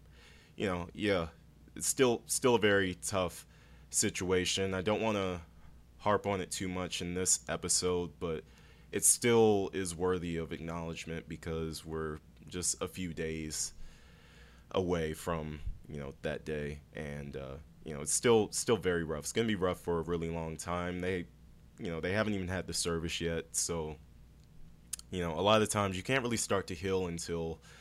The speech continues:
you know, you bury the person at least, and that hasn't happened yet. So, um, you know, shout out to Becky Lynch, um, with that touching tribute to close out the show. She will be taking on Trish Stratus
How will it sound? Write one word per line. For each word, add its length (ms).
you 100
know, 160
you 160
bury 320
the 80
person 440
at 140
least, 480
and 320
that 120
hasn't 280
happened 360
yet. 260
So, 420
um, 380
you 80
know, 120
shout 260
out 40
to 80
Becky 240
Lynch, 540
um, 420
with 160
that 240
touching 360
tribute 420
to 120
close 360
out 180
the 80
show. 380
She 220
will 80
be 100
taking 380
on 240
Trish 220
Stratus 680